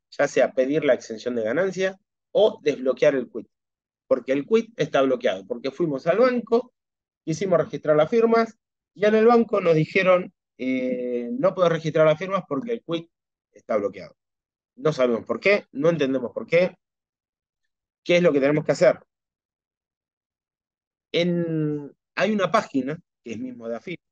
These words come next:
que podemos buscar en Google, si quieren, pueden buscar constancia, inscripción, afip, o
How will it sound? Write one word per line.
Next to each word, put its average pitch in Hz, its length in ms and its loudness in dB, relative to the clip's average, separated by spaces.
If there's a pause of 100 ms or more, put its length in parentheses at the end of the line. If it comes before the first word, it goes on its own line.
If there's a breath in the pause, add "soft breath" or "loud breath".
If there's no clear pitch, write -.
(180)
que 92 100 -20
podemos 123 340 -8
buscar 113 340 -6
en 113 100 -4
Google, 143 380 -10
si - 180 -20
quieren, 131 340 -12
pueden 120 220 -4
buscar 120 400 -6
constancia, 175 1080 0 (380)
inscripción, 165 1120 -2 (760)
afip, 156 480 -6 (1080)
o 185 300 6